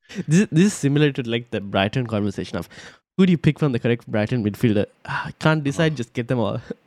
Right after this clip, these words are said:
Speaker 1: Um, and
Speaker 2: Exactly,
Speaker 1: that's
Speaker 2: exactly.
Speaker 1: basically what it's looking like. Uh, Olise, on the other hand, he does provide a lot of Excel, like you mentioned, but he also takes, um, free kicks. And
Speaker 2: Mm.
Speaker 1: as United fans remember the wonder goal he scored,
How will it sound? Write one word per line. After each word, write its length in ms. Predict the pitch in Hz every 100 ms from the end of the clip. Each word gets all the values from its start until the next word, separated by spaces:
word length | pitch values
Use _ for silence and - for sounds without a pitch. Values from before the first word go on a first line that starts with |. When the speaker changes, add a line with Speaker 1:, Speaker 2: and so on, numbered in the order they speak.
| _
Speaker 1:
Um, 300 | 107 107 104 - -
and 120 | 110
Speaker 2:
Exactly, 540 | 120 110 - - 95
Speaker 1:
that's 180 | - 127 -
Speaker 2:
exactly. 140 | -
Speaker 1:
basically 280 | - - 135
what 140 | 123
it's 120 | 117 123
looking 180 | 120
like. 160 | 113 101 - - - - _ _ _ _ _
Uh, 40 | - - -
Olise, 320 | 156 190 208
on 120 | 147 131
the 80 |
other 140 | 117 135
hand, 240 | 131 95 -
he 100 | 131
does 180 | 160
provide 260 | - 139 139
a 80 | 117
lot 140 | 107
of 80 | 117
Excel, 300 | 101 - 117
like 140 | 104
you 60 | 104
mentioned, 300 | 110 117 101
but 180 | 120 -
he 200 | - 131
also 260 | 107 143 170
takes, 540 | - 131 - - - _ _
um, 240 | 110 95 98
free 280 | - 131 131
kicks. 460 | - 123 - - - 110
And 240 | 110 101 _ _ _
Speaker 2:
Mm. 300 | 90 92 90 85 117
Speaker 1:
as 200 | 135 123
United 420 | 113 117 135 123
fans 240 | 127 120
remember 320 | 113 113 117
the 100 | 107 107
wonder 300 | 101 113 120
goal 200 | 113 113
he 120 | 120
scored, 340 | - 123 113